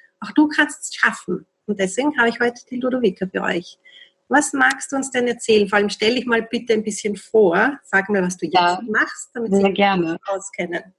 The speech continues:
Speaker 2: Sehr, sehr gerne. Also das, was du sagst und was du einleitend sagst, dass es, ähm, ich ein bisschen anders bin, ich glaube, das bringt es schon sehr gut auf den Punkt.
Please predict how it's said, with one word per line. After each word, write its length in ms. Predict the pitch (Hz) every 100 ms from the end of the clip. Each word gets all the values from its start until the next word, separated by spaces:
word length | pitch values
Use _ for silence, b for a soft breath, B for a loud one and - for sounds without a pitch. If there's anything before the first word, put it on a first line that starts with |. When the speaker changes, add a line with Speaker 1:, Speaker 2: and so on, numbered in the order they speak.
| _ _ _ _ _ _ _ _ -
Speaker 2:
Sehr, 320 | 104 185 233
sehr 140 | 226
gerne. 280 | 196 214 175
Also 220 | 170 190
das, 180 | 214 240
was 160 | 247 254
du 120 | 233
sagst 300 | 208 262 -
und 100 | 214
was 120 | 208
du 80 | -
einleitend 460 | 196 220 202 190 185
sagst, 260 | 180 -
dass 180 | 185 -
es, 160 | 175 -
ähm, 240 | 185 175 175
ich 160 | 208
ein 120 | 196 196
bisschen 240 | 196 185
anders 420 | 170 233 175 -
bin, 160 | - 190
ich 140 | 185
glaube, 160 | 190 190
das 160 | 190
bringt 200 | - 220
es 60 | 196
schon 180 | - 180
sehr 180 | 190 190
gut 120 | 196
auf 180 | 180 -
den 100 | 175
Punkt. 440 | - 208 233 294